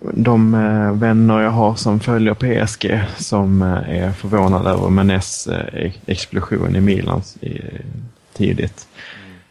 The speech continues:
Speaker 1: Och då, eh, kritiken de ofta har mot honom är ju hans brist på spelförståelse och, eh,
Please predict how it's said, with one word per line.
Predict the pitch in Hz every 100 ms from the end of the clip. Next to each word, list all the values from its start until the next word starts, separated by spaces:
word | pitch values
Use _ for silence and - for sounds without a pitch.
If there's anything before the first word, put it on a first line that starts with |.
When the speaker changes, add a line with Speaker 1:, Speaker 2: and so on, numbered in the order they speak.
| _ _
Speaker 1:
Och | 101 95
då, | 98 87 87
eh, | 87 82 -
kritiken | - 110 110 95 101
de | 101 98
ofta | 90 - 95 - 104
har | 98
mot | 92 90
honom | 98 90 92
är | 95
ju | 87
hans | 95 87 - -
brist | 92 98 90 - - -
på | 92 87 87
spelförståelse | - 95 85 87 90 - 82 80 85 - -
och, | - 82 - - 90
eh, | 92 - 87 - -